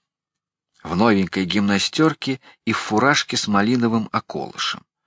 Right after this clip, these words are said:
Он устроился в одном из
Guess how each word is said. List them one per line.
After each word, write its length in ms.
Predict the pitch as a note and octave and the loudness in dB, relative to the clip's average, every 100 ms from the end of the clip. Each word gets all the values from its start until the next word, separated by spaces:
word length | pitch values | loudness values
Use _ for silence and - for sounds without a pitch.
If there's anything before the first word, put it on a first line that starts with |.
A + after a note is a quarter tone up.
| _ _ _ _ _ _ _ _ _ | _ _ _ _ _ _ _ _ _
Он 180 | - C#3+ | 2 2
устроился 600 | D3 - D#3 D3 - C#3 | 2 2 4 4 2 0
в 60 | C3 | 2
одном 440 | B2 C3 C#3+ B2+ | 2 2 0 0
из 400 | A#2 A2+ - - | -4 -4 -4 -6